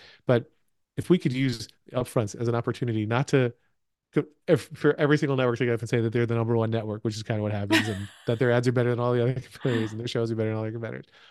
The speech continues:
Speaker 1: But instead, just talk about what makes their shows great and figure out ways to use that event and others to bring in more people to the space. Like, that's, that's where real growth is gonna come from.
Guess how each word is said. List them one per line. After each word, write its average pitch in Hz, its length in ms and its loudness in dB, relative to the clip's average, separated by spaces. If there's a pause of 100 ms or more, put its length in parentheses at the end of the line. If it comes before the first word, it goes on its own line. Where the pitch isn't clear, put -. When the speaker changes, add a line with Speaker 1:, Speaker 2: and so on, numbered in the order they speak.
(160)
Speaker 1:
But 131 100 0
instead, 156 240 2
just 139 100 -2
talk 143 120 4
about 127 180 4
what 139 140 2
makes 139 180 2
their 127 140 -2
shows 117 260 -2
great 113 320 -2 (300)
and 120 100 -8
figure 170 220 0
out 135 100 -8 (160)
ways 151 360 -4
to - 140 -8
use 143 260 -2
that 135 180 2
event 135 420 -4 (300)
and 110 80 -4
others 123 340 0 (160)
to - 80 -6
bring 120 340 2
in 123 140 0
more 117 240 2
people 113 300 -6
to - 180 -6
the 127 80 -2
space. - 320 -8
Like, 98 140 -4
that's, 143 280 -4 (240)
that's 185 280 0
where 123 240 4
real 113 240 4
growth 98 260 0
is 90 100 -4
gonna 82 140 -8
come 90 160 -6
from. 76 120 -16